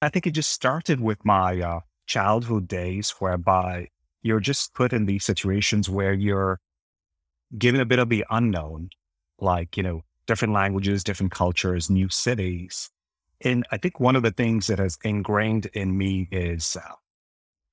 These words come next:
the ability to, uh, adapt and, uh, the ability to be okay in situations that maybe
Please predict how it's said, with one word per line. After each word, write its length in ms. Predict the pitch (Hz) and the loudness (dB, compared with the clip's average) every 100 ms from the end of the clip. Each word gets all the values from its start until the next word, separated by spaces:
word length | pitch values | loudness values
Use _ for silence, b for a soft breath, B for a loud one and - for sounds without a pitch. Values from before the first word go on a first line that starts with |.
| - _ | -20 _
the 160 | 113 110 | 2 2
ability 440 | 92 117 123 120 | 4 4 6 4
to, 340 | - - 104 98 | 2 2 2 2
uh, 120 | 90 - | -2 -4
adapt 680 | 98 101 98 - - - - _ _ _ _ _ _ | -4 -2 -4 -6 -14 -20 -20 _ _ _ _ _ _
and, 400 | - 101 98 92 | -6 -2 -2 -2
uh, 340 | 98 92 90 85 _ - | -2 -2 -2 -6 _ -4
the 120 | 104 | 0
ability 420 | 90 104 107 101 | 2 4 4 2
to 200 | - 107 | 0 0
be 240 | 104 131 113 | 2 2 2
okay 580 | 123 104 131 127 113 95 | 0 0 -2 -2 -2 -4
in 300 | 98 113 113 | -6 -6 -4
situations 720 | 139 - 117 120 - 113 - | -2 0 0 2 2 0 -2
that 280 | 101 101 110 | -4 -2 -2
maybe 380 | 107 107 107 | -2 -2 -6